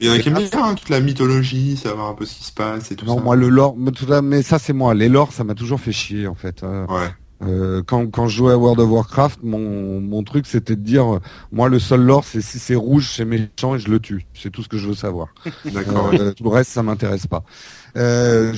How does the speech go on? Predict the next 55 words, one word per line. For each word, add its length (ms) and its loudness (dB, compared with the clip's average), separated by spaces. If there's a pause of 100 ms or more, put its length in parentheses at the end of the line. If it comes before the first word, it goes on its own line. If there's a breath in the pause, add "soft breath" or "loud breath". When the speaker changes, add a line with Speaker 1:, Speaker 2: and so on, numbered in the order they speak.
(100)
Speaker 2:
j'aime 140 2
bien 160 4
lire 260 2
des 100 0
livres 200 0
d'heroic 300 2
Speaker 1:
Et 80 8
quand 160 4
t'as, 180 4
Speaker 2:
fantasy. 100 -4
Speaker 1:
quand 120 0
t'as 180 0
un 40 -2
jeu, 160 -2
ouais, 160 2
mais 80 0
la 80 0
différence, 400 -4
c'est 80 -8
quand 160 -8
t'as 100 -6
un 80 -2
jeu 160 -4
comme 200 -8
ça, 180 -8
par 160 -8
exemple 140 -12
sur 160 -10
Zelda, 400 -4
quand 160 -8
tu 220 -16
lis 140 -8
ces 160 -4
textes, 260 -2
dedans, 180 -4
il 60 -4
y 40 -2
a 20 -2
des 160 -4
indices, 380 -4
des 80 -4
trucs 200 -8
qui 120 -20
peuvent 180 -4
t'orienter 560 0
aussi 220 -2
dans 120 0
le 60 -4
jeu, 280 2
donc 140 -4
c'est 120 -4
important 380 -4
de, 460 -4
tu 120 -6
vois. 180 -4